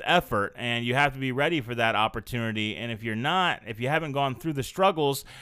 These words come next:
then opportunity presenting itself is essentially meaningless.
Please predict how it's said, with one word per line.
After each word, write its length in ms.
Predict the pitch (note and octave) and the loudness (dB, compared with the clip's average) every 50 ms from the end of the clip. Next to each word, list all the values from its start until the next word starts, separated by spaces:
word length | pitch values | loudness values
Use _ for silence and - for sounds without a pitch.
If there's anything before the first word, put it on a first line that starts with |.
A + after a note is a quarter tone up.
| - - - | -20 -14 -6
then 160 | - C3 B2+ | -4 -2 0
opportunity 600 | B2 C3 C#3+ - - D3+ C3+ - F#3 G3+ G3+ F#3 E3+ | 2 2 2 0 -2 -6 -4 -2 -2 0 0 0 0
presenting 480 | C#3+ D3 C#3+ C3 E3 F3 D#3+ D#3+ D#3 | -2 -2 -2 -2 -2 -2 -2 -4 -6
itself 440 | D#3 D3 - - E3 D#3 D3+ C3+ - | -6 -8 -6 0 2 2 2 2 0
is 160 | D3+ D3 C3+ | -4 -4 -4
essentially 540 | C#3 D3+ - - G#3+ B3+ B3+ - C#4 C4+ C4 | -4 -4 0 0 0 0 0 -4 -6 -4 -2
meaningless. 760 | B3 A#3+ A#3 A#3 A#3 G#3 D3+ A#2 G2+ D#2+ C2+ F2+ - - | -2 -2 0 0 0 0 -2 -2 -4 -6 -8 -12 -14 -14